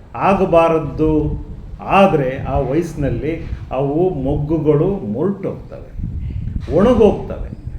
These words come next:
ಬಾಬಾ ಸಾಹೇಬ್ ಅಂಬೇಡ್ಕರ್ ಆಶಯದಂತೆ ತಳಮಟ್ಟದ ಮಕ್ಕಳೇನಾದ್ರೂ ಇವತ್ತು ಅಧಿಕಾರದ ಗದ್ದುಗೆಗೆ ಬರಬೇಕು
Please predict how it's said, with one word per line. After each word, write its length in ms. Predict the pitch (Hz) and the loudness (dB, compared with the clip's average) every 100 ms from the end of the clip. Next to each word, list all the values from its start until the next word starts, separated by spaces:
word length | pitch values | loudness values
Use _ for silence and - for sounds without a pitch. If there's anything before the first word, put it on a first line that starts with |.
| - | -10
ಬಾಬಾ 360 | 113 151 180 180 | -2 2 4 4
ಸಾಹೇಬ್ 460 | - 160 160 165 147 | 2 2 2 2 2
ಅಂಬೇಡ್ಕರ್ 720 | 147 160 165 165 143 151 151 | 2 2 2 2 0 0 2
ಆಶಯದಂತೆ 880 | 151 135 151 147 156 147 143 143 143 | 4 2 0 0 -2 0 0 -2 -2
ತಳಮಟ್ಟದ 680 | 135 143 156 151 - 151 147 | -2 -2 0 -2 -2 -2 0
ಮಕ್ಕಳೇನಾದ್ರೂ 1160 | 135 139 151 - 165 156 151 147 151 147 156 | -2 -2 -6 -2 0 2 2 2 2 2 0
ಇವತ್ತು 640 | 151 135 139 175 196 - - - - | 0 -2 -4 -2 -4 -4 -12 -10 -2
ಅಧಿಕಾರದ 640 | 147 202 226 226 220 202 | 0 2 6 6 6 4
ಗದ್ದುಗೆಗೆ 540 | 147 151 196 202 214 | 2 2 4 6 6
ಬರಬೇಕು 840 | 185 143 123 117 120 185 196 190 | 4 2 -2 -4 -2 0 0 -6